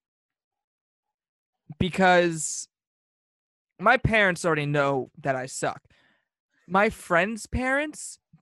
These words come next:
don't necessarily know that. Have you ever gotten in trouble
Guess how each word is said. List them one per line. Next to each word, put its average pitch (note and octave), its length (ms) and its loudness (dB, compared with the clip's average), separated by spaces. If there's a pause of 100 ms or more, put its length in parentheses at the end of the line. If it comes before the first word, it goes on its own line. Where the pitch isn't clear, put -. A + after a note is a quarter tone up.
(120)
don't F#3 280 2
necessarily D#3 680 -4
know C3+ 240 -6
that. A#2+ 200 -12 (1900)
Have F#3+ 340 0
you C4+ 320 0 (200)
ever D3+ 500 0 (840)
gotten F3 320 2
in F3+ 100 -2
trouble F3 580 0